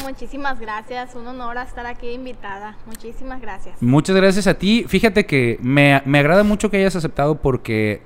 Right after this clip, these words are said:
Speaker 2: la gente cree que el programa es como en el tipo de negocios,
Speaker 1: Sí,
Speaker 2: ¿ok?
Speaker 1: claro.
Speaker 2: Yo tengo la idea de que hacer emprendimientos es de cualquier cosa.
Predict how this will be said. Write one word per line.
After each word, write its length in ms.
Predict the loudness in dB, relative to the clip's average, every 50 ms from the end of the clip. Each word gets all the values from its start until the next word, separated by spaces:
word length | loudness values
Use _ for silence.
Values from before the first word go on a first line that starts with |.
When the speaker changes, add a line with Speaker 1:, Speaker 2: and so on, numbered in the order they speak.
| -12 -6
Speaker 2:
la 240 | -2 0 0 0 0
gente 800 | -2 -2 -2 -2 0 -2 -4 -2 0 2 2 0 0 -2 -8 -14 -14 0
cree 180 | 2 2 2 4
que 80 | 2
el 100 | -2 0
programa 520 | 0 0 0 2 2 2 2 0 -2 -4 -6 -6 -8 -8 -8 -10 -6
es 180 | -4 -4 -4 -2
como 480 | 0 2 2 4 4 2 2 0 -2 -8 -6
en 160 | -4 -2 0
el 120 | 0 0 -2
tipo 460 | -4 -4 -2 -2 0 0 2 0 0
de 140 | 0 0 -2
negocios, 640 | -2 -2 -2 -2 -4 -4 -6 -8 -10 -10 -12 -14 -14 -14 -14 -14 -14
Speaker 1:
Sí, 80 | -10 -10
Speaker 2:
¿ok? 80 | -4 -2
Speaker 1:
claro. 200 | -2 -2 -2 -4 -10 -16 -14 -14 -14 -12 -2
Speaker 2:
Yo 180 | 0 0 0 2
tengo 280 | 2 2 4 4 4
la 100 | 4 4
idea 220 | 2 4 4 2 2
de 100 | 2 2
que 80 | 0
hacer 240 | -2 2 2 2 2
emprendimientos 680 | 2 2 0 0 0 0 0 -2 -2 -4 -4 -4 -4 -4
es 120 | -4 -2
de 120 | -2 -4 -2
cualquier 400 | -2 -2 -2 -2 -4 -6 -6 -4
cosa. 320 | -4 -4 -2 -2 -6 -8